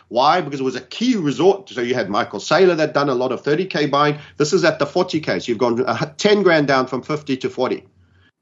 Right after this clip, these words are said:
Again, we called short as you broke this lower line to the downside. Next flag at the thirty K level.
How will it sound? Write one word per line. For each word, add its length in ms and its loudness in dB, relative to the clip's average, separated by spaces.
Again, 400 2
we 100 6
called 300 -2
short 320 -2
as 100 -2
you 80 0
broke 320 0
this 220 -4
lower 260 2
line 520 2
to 140 -6
the 100 -4
downside. 680 -2
Next 340 0
flag 420 0
at 140 -4
the 100 2
thirty 340 0
K 300 0
level. 320 -6